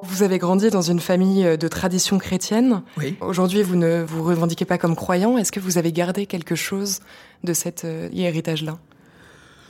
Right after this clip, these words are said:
Speaker 2: Oui, je suis né dans une famille chrétienne, dans un petit village de huit cents habitants. Donc, euh, si vous n'alliez pas à la messe, ça se remarquait. Vous voyez ? <laughs> J'ai toujours été bricoleur, travaillant de mes dix doigts, j'avais toujours eu besoin de temps. Et donc, j'allais à la,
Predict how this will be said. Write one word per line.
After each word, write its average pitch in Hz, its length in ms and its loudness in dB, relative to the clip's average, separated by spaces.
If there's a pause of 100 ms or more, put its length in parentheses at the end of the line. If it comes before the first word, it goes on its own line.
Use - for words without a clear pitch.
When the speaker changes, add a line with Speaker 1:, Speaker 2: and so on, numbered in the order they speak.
(380)
Speaker 2:
Oui, 202 260 6
je 147 140 4
suis 190 180 4
né 175 120 4
dans 160 100 4
une 156 160 0
famille 156 280 2
chrétienne, 156 340 0
dans 151 160 0
un 139 60 0
petit 156 180 0
village 156 320 2
de 143 80 0
huit 143 120 -4
cents 156 140 -2
habitants. 139 460 -4
Donc, 135 340 0
euh, 143 60 0
si 131 140 0
vous 147 100 2
n'alliez 135 260 0
pas 131 140 0
à - 20 0
la 143 80 2
messe, 185 200 4
ça 151 60 -2
se 139 140 0
remarquait. 135 400 -2
Vous - 640 -20
voyez ? 131 180 0 (720)
<laughs> - 680 -14
J'ai 143 140 -2
toujours 151 380 4
été 139 320 0 (440)
bricoleur, 156 960 2 (320)
travaillant 139 400 0
de 131 100 -2
mes 139 140 0
dix 139 100 -2
doigts, 143 220 2
j'avais 143 160 -2
toujours 135 320 -4
eu 139 60 -2
besoin 135 260 -2
de 131 120 -4
temps. 147 460 0 (680)
Et - 120 -4
donc, 170 220 4
j'allais 151 240 2
à 147 60 4
la, 139 360 -2